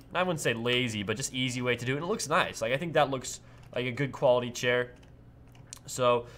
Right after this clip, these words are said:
let me know what you guys think. Let me know what you guys think of this room. I do eventually plan on adding carpet to it as well,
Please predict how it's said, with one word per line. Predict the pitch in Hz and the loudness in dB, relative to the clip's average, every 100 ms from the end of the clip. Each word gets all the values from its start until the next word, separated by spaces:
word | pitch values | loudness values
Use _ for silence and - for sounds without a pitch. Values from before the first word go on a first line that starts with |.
| - - | -16 0
let | |
me | 220 | 6
know | |
what | 240 | 8
you | 220 | 8
guys | 226 | 6
think. | 226 226 123 - | 6 4 4 -4
Let | |
me | 147 | -2
know | |
what | 170 | 0
you | 170 | 2
guys | 160 | 0
think | 170 | 0
of | 151 | -4
this | 139 | -4
room. | 139 175 | -2 0
I | 165 131 | 0 0
do | 170 190 - - - | 0 -2 -4 -10 -14
eventually | - 147 151 | -4 -4 -2
plan | 147 147 | 0 2
on | 135 | 4
adding | 123 127 120 | 4 4 2
carpet | - 147 160 - | 6 6 6 -2
to | - 120 | 0 0
it | |
as | 110 120 | 2 2
well, | 120 120 135 156 | 4 4 6 2